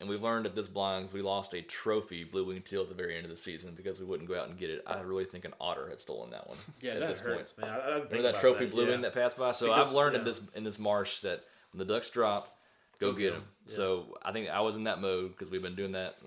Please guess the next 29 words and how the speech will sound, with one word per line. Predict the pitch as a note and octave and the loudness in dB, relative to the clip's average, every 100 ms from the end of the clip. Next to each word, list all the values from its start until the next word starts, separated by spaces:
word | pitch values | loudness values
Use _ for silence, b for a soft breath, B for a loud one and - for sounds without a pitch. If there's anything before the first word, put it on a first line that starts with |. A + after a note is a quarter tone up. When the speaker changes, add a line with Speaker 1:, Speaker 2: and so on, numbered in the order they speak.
| F#2 | -8
Speaker 1:
hunting | A2+ F2 F#2 | -6 -8 -10
straight | - G2 - | -4 -4 -4
for | F#2 F2+ | -6 -6
who | |
knows | G2 F#2 | -4 -4
how | F#2+ | -4
many | F#2+ | -4
days | F2+ F2+ | -2 -4
at | F2 | -4
this | F2+ | -12
point. | - D#2+ D#2 _ _ b b b - | -12 -12 -14 _ _ b b b -6
And | G2+ F#2+ | -4 -2
we | A2+ | -2
usually | C#3+ A#2 | 0 2
have | |
access | G2+ G#2 G#2 | 2 2 -2
to | - | -2
a | G2 | -2
dog, | F#2+ F2+ E2 | -2 -2 -4
our | F#2 | -4
dog | F#2+ F#2+ | -2 -2
Jordy, | A2 G#2+ F2+ F#2+ G2+ | 0 0 0 -6 -6
but | F#2 F2 - - _ | -4 -4 -6 -14 _
it's | - F#2 | -12 -10
been, | - F#2+ | -6 -6
uh, | F2+ F2 | -4 -6
he | C#2 | -4
was | F#2+ G2 | -6 -4
on | F2+ F#2 | -4 -6